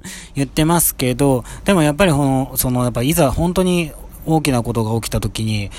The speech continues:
家族として認めてもらえないがゆえにね、しかるべき、うん、あの、対応ができなかったりとか、大事なことを知らされなかったりとか、うん、少しずつ少しずつ状況は本当に、あの、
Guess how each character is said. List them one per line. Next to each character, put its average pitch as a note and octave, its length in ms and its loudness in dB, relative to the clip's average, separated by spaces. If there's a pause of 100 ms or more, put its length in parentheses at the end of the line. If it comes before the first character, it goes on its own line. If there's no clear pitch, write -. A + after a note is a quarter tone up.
(120)
家 C#3 140 0
族 B2+ 180 -4
と G#2+ 140 -4
し - 80 -6
て G2+ 240 -6 (260)
認 B2 220 0
め C3+ 100 0
て C3+ 80 0
も B2+ 160 2
ら C#3 140 2
え D3 40 0
な D3 140 2
い C#3 60 0
が A#2 240 -2 (200)
ゆ C3 180 0
え C#3 60 2
に A2+ 120 -4
ね、 E3+ 180 -2 (640)
し - 140 -4
か D#3+ 120 4
る D3+ 120 2
べ A#2+ 100 -2
き、 A2 260 -6 (960)
う C#3 80 2
ん、 A2 220 0
あ A#2 200 0
の、 A2 480 -2
対 A#2+ 220 2
応 A#2 100 2
が A2+ 100 0
で - 100 -2
き E3 100 0
な E3+ 100 4
か C3+ 120 2
っ - 20 2
た - 140 -4
り G#2 100 -4
と G2 120 -6
か、 - 180 -6 (920)
大 A#2+ 180 2
事 A#2+ 100 -2
な B2 100 2
こ F3 120 -2
と F#3+ 100 4
を D3 60 4
知 - 120 0
ら A#2+ 100 0
さ C3+ 100 2
れ C3+ 80 2
な D#3+ 120 4
か F3+ 80 4
っ D#3+ 40 2
た - 120 -2
り A2+ 100 -2
と A2 80 -6
か、 F#2+ 220 -4 (880)
う C3+ 40 0
ん、 A#2 280 0
少 - 200 -2
し D3 120 0
ず E3 120 -2
つ D#3 120 -2
少 D3+ 180 0
し D3+ 120 0
ず D#3 80 -2
つ C#3+ 120 -2
状 C#3 180 2
況 C#3 180 0
は C#3 120 4
本 D3+ 200 -2
当 D#3+ 100 2
に、 D#3+ 180 2 (320)
あ C3+ 140 0
の、 B2+ 500 2